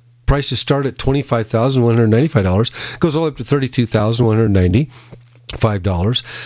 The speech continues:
Uh, redesigned for twenty twenty-four, the Crosstrek, um, made some advancements with the engine and transmission refinements.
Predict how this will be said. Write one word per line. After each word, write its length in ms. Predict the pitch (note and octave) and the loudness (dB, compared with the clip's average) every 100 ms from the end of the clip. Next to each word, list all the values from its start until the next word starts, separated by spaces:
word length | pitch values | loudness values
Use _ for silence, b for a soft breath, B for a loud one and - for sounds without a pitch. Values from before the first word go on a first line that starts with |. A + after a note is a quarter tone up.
| B B | B B
Uh, 120 | B2 B2+ | 0 2
redesigned 480 | F3 F3 C3+ D3 | 2 0 0 -2
for 80 | - | -4
twenty 240 | - B2+ B2+ | -2 -2 -2
twenty-four, 400 | C3 A2+ - B2 | -2 -2 0 -2
the 80 | |
Crosstrek, 1040 | A2+ A#2+ A2+ - B2+ - - - A#2 A#2+ - B B - | 0 -2 -2 -2 -4 -6 -20 -4 -2 -2 -8 B B 0
um, 320 | A2+ A2 - - | 2 2 -2 2
made 260 | F#3+ B3 | 2 2
some 120 | - | 0
advancements 520 | A3+ D#3+ D3 - D#3+ - | 0 2 0 -2 0 0
with 120 | C#3+ | 0
the 140 | D3+ | -2
engine 200 | A#2+ B2 | 0 -2
and 60 | B2+ | 0
transmission 540 | B2 A#2+ - G#2+ G#2+ | -2 -2 -2 0 0
refinements. 560 | G2 G2+ F2+ E2+ A#2+ | 0 2 2 2 0